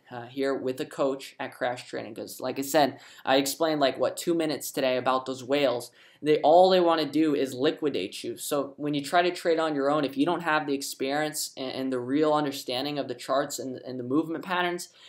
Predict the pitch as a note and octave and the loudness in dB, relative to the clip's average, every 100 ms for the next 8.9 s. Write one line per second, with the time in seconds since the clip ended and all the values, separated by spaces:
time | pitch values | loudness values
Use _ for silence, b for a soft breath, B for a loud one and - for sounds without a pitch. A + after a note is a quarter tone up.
0 | B B B B D3 E3 D#3+ D#3+ E3+ F3 | B B B B -4 0 4 8 10 8
1 | C#3 D3 C#3 C#3 C#3 C3+ C3+ C#3 C3 C3 | 6 4 4 4 2 0 0 -2 -2 0
2 | C3+ C3+ B2+ B2 - A#2+ A2+ A2 B2 A2+ | 0 -2 -2 -6 -6 -6 -6 -8 -8 -8
3 | A#2 - - C3+ C#3 C3+ D3 D#3 E3+ D3 | -10 -12 -12 -8 -2 0 2 2 2 4
4 | C#3+ D#3+ C#3+ C#3+ D3+ C#3 B2+ - C#3+ C#3 | 2 2 -4 -2 -4 -4 -8 0 0 0
5 | C#3 - A#2+ G#2+ C#3 C3+ C3+ C3 C3+ - | -4 -8 -8 0 0 2 0 -2 -4 -4
6 | C#3 A#2+ A#2+ _ _ - B2+ B2+ B2 B2+ | -4 -4 -6 _ _ -10 -8 -6 -6 -8
7 | - B2+ C#3 C#3+ C#3 C#3 C#3 B2 - C3 | -2 -2 -2 -6 -8 -6 -2 -2 -2 -4
8 | B2 B2 B2 C3 C3 C3+ B2+ B2 B2 | -4 -6 -8 -8 -6 -6 -6 -8 -12